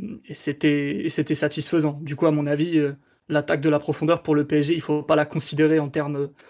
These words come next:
euh, de tes, du profil de tes attaquants. Il faut le considérer sur une formule à, à onze contre onze. Et rappeler que si t'as Hakimi, Wijnaldum,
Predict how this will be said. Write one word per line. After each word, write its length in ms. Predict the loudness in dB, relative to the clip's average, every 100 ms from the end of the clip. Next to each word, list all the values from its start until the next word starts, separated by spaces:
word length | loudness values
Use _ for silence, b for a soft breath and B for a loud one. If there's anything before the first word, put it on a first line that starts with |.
| b _ -12
euh, 120 | -6
de 120 | -6
tes, 300 | -2 -4 -6 _ -20
du 140 | -12
profil 280 | -4 -4 0
de 60 | 2
tes 200 | 2 0
attaquants. 340 | 0 -2 -2
Il 80 | -2
faut 120 | -2
le 60 | -4
considérer 440 | -6 -2 0 0
sur 180 | 0 -4
une 80 | -4
formule 340 | -4 0 0
à, 120 | -2
à 280 | -6 -10 -6
onze 240 | -2 -2
contre 300 | -4 -8 -6 -2
onze. 320 | 0 -2 -4 B B B _
Et 60 | -10
rappeler 360 | -8 0 2 2
que 240 | 2 -2
si 320 | -4 -6 -6
t'as 360 | 0 2 0 -4
Hakimi, 480 | -8 -4 0 2 0 b b _ _ -6
Wijnaldum, 680 | -4 -2 0 4 4 2